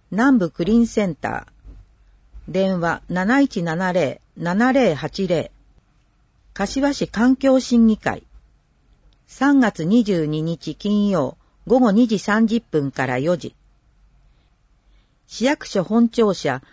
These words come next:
五階第五、第六委員会室。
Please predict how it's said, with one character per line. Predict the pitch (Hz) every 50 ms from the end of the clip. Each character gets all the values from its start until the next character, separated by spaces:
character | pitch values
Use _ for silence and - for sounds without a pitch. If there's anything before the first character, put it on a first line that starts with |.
| _ _ _ -
五 | 147 165 170
階 | 170 - 214 214 214 196 - _ _ _ -
第 | - 156 202 208 233 233 226
五、 | 202 220 214 - _ _ - -
第 | 165 196 208 233 254
六 | 226 247 240 - - 226
委 | 220 220
員 | 220 220 214
会 | - - 202 175 -
室。 | - - - - -